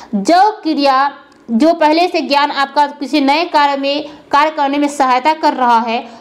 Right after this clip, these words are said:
तो उसमें सकारात्मक स्थानांतरण होता है। जब पहले का ज्ञान नए कार्य में सहायता नहीं कर रहा है, तो उस, वो होता है ऋणात्मक स्थानांतरण। और जिसमें न सहायता कर रहा है, न तो बाधा पहुंच रहा है, वहाँ पे होता है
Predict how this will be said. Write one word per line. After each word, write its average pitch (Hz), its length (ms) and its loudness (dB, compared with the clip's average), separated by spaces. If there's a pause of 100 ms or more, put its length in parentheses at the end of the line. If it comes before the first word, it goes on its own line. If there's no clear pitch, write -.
(120)
तो - 60 2
उसमें 277 280 0
सकारात्मक 262 520 0
स्थानांतरण 285 420 0
होता 262 240 0
है। 269 300 -2 (340)
जब 359 300 0 (920)
पहले 294 280 0
का 339 140 0
ज्ञान 269 500 -2 (160)
नए 302 160 2
कार्य 277 300 0
में 285 160 -4
सहायता 269 360 0
नहीं 262 260 -2
कर 311 160 2
रहा 226 300 0
है, 226 420 -6 (340)
तो 277 60 2
उस, 277 260 -2
वो 254 240 2
होता 254 220 0
है 254 80 0
ऋणात्मक 254 520 0
स्थानांतरण। 294 460 0 (400)
और 285 60 0
जिसमें 320 300 0
न 330 80 2
सहायता 311 420 0
कर 311 220 0
रहा 320 200 4
है, 320 180 -2
न 294 100 -2
तो 330 300 0
बाधा 262 340 2
पहुंच 285 280 -2
रहा 247 220 2
है, 262 340 -2 (260)
वहाँ 262 200 2
पे 285 100 -4
होता 233 280 2
है 240 380 0